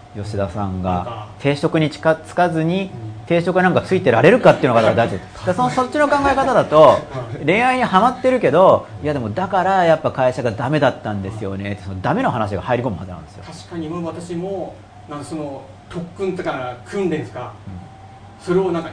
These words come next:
Speaker 1: 無意識に避けてたとかあったと思うんですよ、もうやっぱ確かに。
Speaker 2: うん。
Speaker 1: なんか、そういうなんかいろんなニュースとか、なんかテレビを見てて、なんかそれ怖くて、うわ、こんな洗脳されたくないと思ってたのを無意識に避けてたと思うんですよ。だから就職活動じゃしなかっ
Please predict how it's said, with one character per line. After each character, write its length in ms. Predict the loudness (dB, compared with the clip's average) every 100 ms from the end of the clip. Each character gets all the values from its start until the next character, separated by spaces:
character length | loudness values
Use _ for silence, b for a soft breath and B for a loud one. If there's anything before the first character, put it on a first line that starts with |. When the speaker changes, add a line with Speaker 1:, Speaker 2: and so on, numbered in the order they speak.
| -4
Speaker 1:
無 140 | -2
意 40 | 0
識 140 | -2
に 80 | -2
避 80 | -2
け 80 |
て 80 | -2
た 60 | -2
と 60 |
か 220 | -6 -10 -10
あ 20 |
っ 40 | -8
た 60 |
と 40 | -8
思 100 | -8
う 20 |
ん 40 | -10
で 60 |
す 40 | -10
よ、 60 |
も 60 | -10
う 20 |
や 60 | -12
っ 40 |
ぱ 60 | -12 -12
確 60 | -12
か 40 |
に。 60 | -14
Speaker 2:
う 220 | -16 -14
ん。 20 |
Speaker 1:
な 60 | -12
ん 40 |
か、 140 | -12 -14 -18 -20 -20 -20 -20 -4
そ 120 | -2
う 20 |
い 40 | 0
う 20 |
な 40 |
ん 40 | -4
か 240 | -8 -8
い 80 | -8
ろ 60 | -8
ん 80 | -8
な 80 | -4
ニ 120 | -4
ュ 20 |
ー 20 |
ス 60 | -4
と 40 |
か、 80 | -8
な 220 | -10 -12
ん 20 |
か 80 | -12 -12 -10
テ 80 | -8
レ 60 | -8
ビ 60 |
を 40 | -8
見 100 | -12
て 80 |
て、 100 | -12 -12
な 80 |
ん 40 | -12
か 60 |
そ 100 | -10
れ 60 | -10
怖 240 | -4 -4 -4
く 80 |
て、 320 | -8 -6 -6 -8 -16 B B B
う 80 | -8
わ、 120 | -8
こ 140 | -2 -2
ん 40 |
な 80 | 0
洗 180 | -2 0
脳 80 | 4
さ 80 |
れ 60 | 4
た 80 | 4
く 80 | 2
な 80 |
い 80 | 0
と 80 | -2
思 180 | -2 -2
っ 40 | -2 -12 -14
て 60 | -10
た 100 | -6
の 100 | -4
を 60 |
無 200 | -2 0
意 40 | -2
識 140 | -4
に 40 |
避 80 | -4
け 60 | -4
て 80 | -4
た 60 |
と 80 | -6
思 100 | -8
う 20 |
ん 40 | -8
で 60 |
す 20 |
よ。 60 | -14 -18 -20 -20 -20 -20 -20 -14 -10
だ 80 | -8
か 80 |
ら 60 | -6
就 140 | -6
職 120 | -6 -4
活 160 | -2
動 80 | 0
じ 80 | -2
ゃ 40 |
し 120 | -4
な 80 | -4
か 100 |
っ 20 | -4